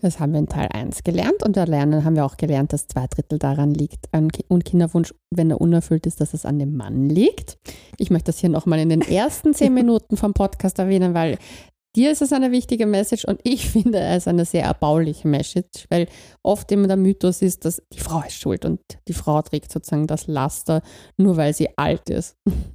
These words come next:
Speaker 2: Genau, also bitte, liebe Männer, auch von uns hier von Fertilicious die Message, seid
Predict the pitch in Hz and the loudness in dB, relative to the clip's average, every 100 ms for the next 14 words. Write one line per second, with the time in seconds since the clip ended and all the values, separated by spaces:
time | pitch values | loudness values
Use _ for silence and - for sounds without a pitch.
0 | _ _ _ 226 202 185 170 170 180 196 | _ _ _ 0 2 2 2 0 0 0
1 | 196 220 - 214 208 208 196 202 196 190 | 0 -4 0 0 2 0 2 2 2 4
2 | 202 180 190 - 208 202 208 214 240 262 | 2 2 -2 -2 0 2 2 2 2 2
3 | 240 233 220 226 208 208 220 240 - 254 | 2 2 2 2 0 0 2 2 2 0
4 | - 233 226 226 214 202 226 - 226 220 | 0 0 2 4 4 2 0 0 -2 -4
5 | - - _ _ _ _ - 220 233 - | -10 -20 _ _ _ _ -6 -2 -2 -4
6 | - | -8